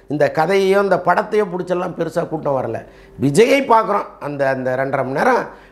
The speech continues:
விஜயை பார்க்குறோம், ரசிக்கிறோம், அவருடைய ஒவ்வொரு அசைவையும் ரசிக்கிறோம்னு வர்ற கூட்டம் தான் அது. இன்னொன்னு, விஜய் ரசிகர்கள் திரும்ப திரும்ப வர்றது தான்.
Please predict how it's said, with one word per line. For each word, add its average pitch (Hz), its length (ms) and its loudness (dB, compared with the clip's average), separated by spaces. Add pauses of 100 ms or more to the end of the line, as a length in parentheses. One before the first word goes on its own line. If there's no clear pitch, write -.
விஜயை 190 400 4
பார்க்குறோம், 208 360 0
ரசிக்கிறோம், 185 500 -4
அவருடைய 170 360 -2
ஒவ்வொரு 160 300 -2
அசைவையும் 180 520 -4 (260)
ரசிக்கிறோம்னு 208 600 2
வர்ற 170 360 0
கூட்டம் 160 300 -6
தான் 175 160 0
அது. 120 240 -6 (340)
இன்னொன்னு, 240 340 4
விஜய் 233 280 2
ரசிகர்கள் 196 520 -2
திரும்ப 180 260 -4
திரும்ப 170 420 -2
வர்றது 127 240 -4
தான். 107 140 -8